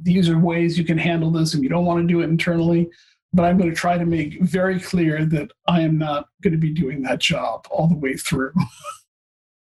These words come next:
You know, there are other questions at the O E R level, the Open Educational Resource Office, the open source textbooks and such, as you will.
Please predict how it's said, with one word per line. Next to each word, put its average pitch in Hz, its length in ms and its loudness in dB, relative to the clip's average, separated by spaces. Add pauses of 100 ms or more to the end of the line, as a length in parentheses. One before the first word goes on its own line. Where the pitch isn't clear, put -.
(380)
You 262 80 6
know, 226 240 0
there 220 160 2
are 214 40 2
other 233 180 -2
questions 214 760 0 (300)
at 180 260 2 (260)
the 160 220 2
O 185 200 2
E 175 120 2
R 160 180 0
level, 147 460 -10
the 190 140 4
Open 165 260 0
Educational 160 720 0
Resource 156 500 -2
Office, 156 520 -2
the 139 280 -2 (300)
open 185 260 4
source 147 360 -4
textbooks - 1120 -6
and 175 160 2
such, 151 320 -4
as 151 160 -2
you 160 80 2
will. 151 480 -2